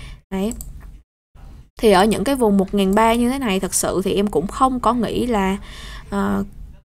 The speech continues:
thị trường của chúng ta có thể quay về những cái vùng giá này trong ngắn hạn. Bởi vì anh chị mình biết là cái vùng giá một ngàn ba là cái vùng mà chín tháng trước đó ha, ngay tại những cái vùng này nè, à, là cái vùng giá mà thị trường bắt đầu đi lên. Sau đó có những cái nhịp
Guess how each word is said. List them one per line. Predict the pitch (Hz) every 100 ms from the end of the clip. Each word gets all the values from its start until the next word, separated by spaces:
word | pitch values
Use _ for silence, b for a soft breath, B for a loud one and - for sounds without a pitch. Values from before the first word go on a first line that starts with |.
| -
thị | 220 180
trường | - 202 185
của | 185
chúng | 220 240
ta | 226 214
có | 233
thể | 202
quay | 214 226 220
về | 214 196 185 185 B B B
những | 160 190
cái | 247
vùng | 208 190
giá | 190 233
này | 233 190
trong | 196 202
ngắn | 185
hạn. | 247 113 - B B B
Bởi | - 202
vì | 254
anh | 247 269
chị | -
mình | 208 196
biết | 220 294
là | 226
cái | - 262
vùng | 240 196
giá | 190 196
một | 285 247
ngàn | 190 185 185
ba | 240 262
là | 226
cái | 190 247
vùng | 220 185 180
mà | 180 185 B B -
chín | 254 349
tháng | 311 269
trước | 302 320
đó | - 220 277
ha, | 330 - -
ngay | 262 269
tại | - 165
những | 180
cái | 254
vùng | 226 196
này | 185
nè, | 180 B B B B
à, | 202 202 190 -
là | 190 202
cái | 269
vùng | 240 190
giá | 196 202
mà | 254
thị | - 170
trường | 202 190
bắt | 226 -
đầu | 190
đi | 190 220
lên. | 240 262 202 B B B _ -
Sau | - 269
đó | 302
có | 311
những | 277 -
cái | 277
nhịp | 277 196